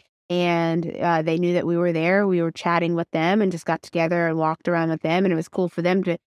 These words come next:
show us what they had learned 'cause they hadn't been there for that long when we visited.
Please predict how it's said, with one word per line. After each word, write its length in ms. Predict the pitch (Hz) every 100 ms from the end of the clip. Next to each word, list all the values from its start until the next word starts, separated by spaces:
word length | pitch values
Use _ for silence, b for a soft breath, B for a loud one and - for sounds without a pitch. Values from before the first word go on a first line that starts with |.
| -
show 340 | - 202 190
us 220 | 185 180 180
what 200 | 170 175
they 160 | 180
had 160 | 175 165
learned 300 | 170 185 185
'cause 100 | 180
they 100 | 202
hadn't 220 | 254 208
been 140 | 208
there 100 | 208
for 120 | 180 175
that 200 | 165 -
long 220 | 160 160
when 160 | 156
we 120 | 160 156
visited. 520 | 160 160 151 127